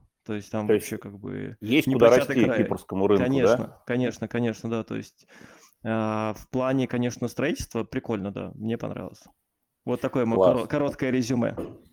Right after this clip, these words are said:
Speaker 2: А много русскоговорящих застройщиков?
Speaker 1: Все г-, русскоговорящие застройщики.
Speaker 2: Все русскоговорящие. То есть Кипр
Speaker 1: Я не
Speaker 2: застраивают
Speaker 1: шучу.
Speaker 2: русские? Да?
Speaker 1: Ну, не то, что нет, там, там же, э,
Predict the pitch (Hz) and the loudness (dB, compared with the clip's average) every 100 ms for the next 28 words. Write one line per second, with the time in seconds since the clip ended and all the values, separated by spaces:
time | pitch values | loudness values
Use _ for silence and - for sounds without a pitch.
0 | _ - 92 98 101 139 196 170 - 131 | _ 0 6 8 8 8 8 8 8 6
1 | 123 123 120 - 95 92 98 92 - - | 8 8 6 4 -2 -2 0 -2 -2 -12
2 | - - _ _ _ _ _ - _ _ | -14 -20 _ _ _ _ _ -20 _ _
3 | - - - _ - - 160 123 98 120 | -20 -20 -20 _ -12 -4 -2 -2 -4 -6
4 | 113 120 120 117 - 117 - 113 - - | -4 -2 0 0 -4 -10 -8 -10 -10 -14
5 | - - _ _ - - - 143 127 - | -16 -18 _ _ -6 0 8 10 10 4
6 | 98 101 95 90 - 120 135 - 214 - | 2 4 4 2 0 2 2 2 2 4
7 | 131 131 - 151 143 131 131 135 131 - | 6 6 8 8 8 8 6 4 2 0
8 | 101 85 - - _ _ _ _ - 107 | -6 -6 -10 -20 _ _ _ _ 2 6
9 | 151 175 190 214 240 370 330 180 175 143 | 6 6 2 0 0 0 0 0 2 0
10 | - 143 143 165 185 180 175 143 147 143 | 0 -2 0 0 0 0 0 0 0 2
11 | 139 135 | 2 0